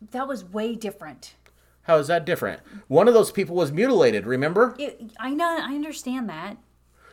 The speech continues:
Speaker 2: Oh,
Speaker 1: I
Speaker 2: but if it's a dog, uh.
Speaker 1: Okay. Now that you're done bashing me.
Speaker 2: Okay, well, I hope you guys enjoyed this one. Um, maybe the last one that our co-host ever does with me because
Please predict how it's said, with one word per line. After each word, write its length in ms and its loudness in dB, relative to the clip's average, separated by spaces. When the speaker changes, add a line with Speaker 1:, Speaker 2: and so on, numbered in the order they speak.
Speaker 2:
Oh, 140 4
Speaker 1:
I 20 -6
Speaker 2:
but 140 0
if 80 -4
it's 140 -4
a 60 -2
dog, 420 4
uh. 440 0
Speaker 1:
Okay. 260 -12
Now 120 -8
that 100 -8
you're 100 -12
done 200 -8
bashing 420 -8
me. 220 -14
Speaker 2:
Okay, 360 4
well, 360 6
I 80 4
hope 180 6
you 80 -6
guys 220 6
enjoyed 380 4
this 160 2
one. 300 2
Um, 640 2
maybe 320 -4
the 120 -6
last 380 0
one 240 -2
that 140 -4
our 80 2
co-host 440 0
ever 120 0
does 280 0
with 140 -2
me 160 -4
because 420 -8